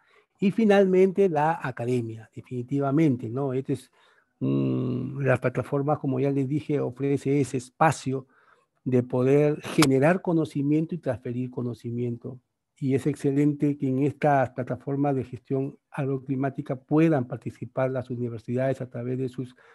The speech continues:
facultades vin-, vin-, vinculadas con el tema agrícola. Bien, eh, las plataformas de gestión agroclimática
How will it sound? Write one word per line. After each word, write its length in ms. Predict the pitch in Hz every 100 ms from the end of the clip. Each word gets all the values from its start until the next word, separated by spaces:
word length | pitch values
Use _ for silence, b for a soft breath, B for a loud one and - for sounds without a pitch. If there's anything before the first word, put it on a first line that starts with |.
| b _
facultades 760 | 120 - 123 123 139 160 151 127
vin-, 240 | 120 113 -
vin-, 320 | 120 120 135
vinculadas 540 | 123 120 123 123 127
con 200 | 123 123
el 120 | 120
tema 400 | 123 123 123 123 b b b _ -
agrícola. 640 | - 113 123 123 127 123 _ _ _ _ _ _ _ _ _ _ _ _ _ _ _ 784 784 _ _ _ _ _ _ _ _ _ _ _ _
Bien, 380 | 165 170 202 240 _ _ _ _ _ -
eh, 380 | 139 139 135 147
las 180 | 143
plataformas 540 | - 156 160 208 214 220
de 100 | 185
gestión 360 | 160 - 202
agroclimática 1200 | 175 165 151 151 147 175 180 190 - 202 214 226